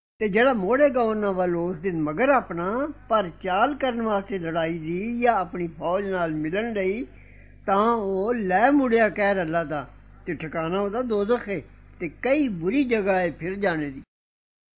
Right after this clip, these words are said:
ਸੋ ਤੁਸੀਂ ਨਹੀਂ ਕਤਲ ਕੀਤਾ ਉਹਨਾਂ ਨੂੰ, پر اللہ نے ماریا انہاں نوں۔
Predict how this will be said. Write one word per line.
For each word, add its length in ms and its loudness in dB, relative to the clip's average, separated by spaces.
ਸੋ 220 12
ਤੁਸੀਂ 680 4
ਨਹੀਂ 260 12
ਕਤਲ 340 6
ਕੀਤਾ 360 8
ਉਹਨਾਂ 240 8
ਨੂੰ, 240 4
پر 180 12
اللہ 280 10
نے 120 12
ماریا 400 12
انہاں 220 8
نوں۔ 160 0